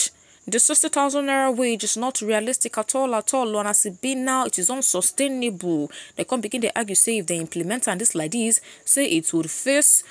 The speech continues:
some states, and, uh, it go actually force some other states too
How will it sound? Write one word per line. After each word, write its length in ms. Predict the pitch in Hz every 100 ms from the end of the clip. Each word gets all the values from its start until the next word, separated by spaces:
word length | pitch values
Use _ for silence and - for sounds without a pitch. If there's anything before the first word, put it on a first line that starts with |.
| -
some 360 | - 185 165 165
states, 520 | - - 247 165 -
and, 260 | 160 156
uh, 20 | 156
it 140 | 160
go 100 | 175
actually 320 | 202 - 254
force 280 | 262 - 220
some 180 | - 151
other 200 | - 240
states 460 | 254 - 180 - -
too 260 | 254 202